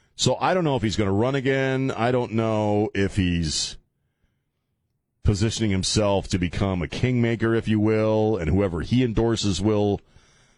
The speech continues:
uh, you know, will, will, uh, will, will be the person. I don't know. But he's up to something. And you know what? The A O Cs of the world, they know it. Uh, the liberal pukes of the world, the socialists, the, the, the fascists, they know it.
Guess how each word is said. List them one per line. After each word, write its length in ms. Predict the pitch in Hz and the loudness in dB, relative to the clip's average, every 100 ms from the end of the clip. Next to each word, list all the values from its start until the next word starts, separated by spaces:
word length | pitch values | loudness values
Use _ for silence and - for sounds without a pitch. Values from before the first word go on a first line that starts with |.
| _ | _
uh, 440 | - 98 101 98 101 | -2 2 2 2 0
you 100 | 104 | 0
know, 180 | 101 98 | 0 2
will, 300 | 101 98 98 | 2 2 2
will, 320 | 95 95 95 | 2 2 2
uh, 300 | 92 92 92 - | 0 0 -2 0
will, 260 | 98 98 | 0 0
will 200 | 98 92 | 0 0
be 140 | 90 92 | 2 0
the 80 | |
person. 360 | 90 98 95 87 | 0 0 0 0
I 100 | 95 | 0
don't 100 | 107 | 0
know. 180 | 110 73 - _ _ _ _ _ _ _ _ _ _ - | -2 -6 -12 _ _ _ _ _ _ _ _ _ _ -2
But 180 | 80 | 0
he's 200 | 80 80 | 2 2
up 140 | 107 - | 2 0
to 100 | 110 | -4
something. 420 | - 143 120 69 - - _ _ _ _ _ _ _ | -4 -4 -4 -6 -8 -20 _ _ _ _ _ _ _
And 140 | 101 101 | 0 2
you 80 | |
know 220 | 101 120 117 | 2 0 2
what? 240 | 120 127 | 0 0
The 280 | 95 98 117 | 0 2 2
A 40 | |
O 100 | 120 | 2
Cs 380 | 117 - 127 110 | 0 0 0 0
of 80 | 113 | 0
the 100 | 113 | 0
world, 400 | 113 120 123 98 | 0 0 0 -2
they 120 | 80 | -2
know 300 | 73 95 123 | 0 0 0
it. 100 | 160 - - - _ _ _ _ - _ _ _ - | -4 -8 -20 -20 _ _ _ _ -20 _ _ _ -2
Uh, 420 | 90 90 87 87 | 0 2 0 0
the 100 | 82 | 0
liberal 320 | 87 104 107 | 0 0 -2
pukes 380 | 90 - 127 - | -2 0 0 0
of 80 | 120 | -2
the 80 | 120 | 0
world, 240 | 123 143 | 0 0
the 100 | 95 | -2
socialists, 720 | 73 - 120 - 123 127 - | -2 0 -2 -2 0 0 -2
the, 160 | - 82 | -2 -2
the, 240 | 73 82 | 0 -2
the 320 | 73 71 82 76 | -2 -2 -2 -2
fascists, 800 | - 104 117 147 123 - - - | -2 -2 0 -2 -2 -6 -10 -2
they 180 | 82 | -2
know 320 | 80 78 104 151 | 0 0 0 0
it. 200 | - | -4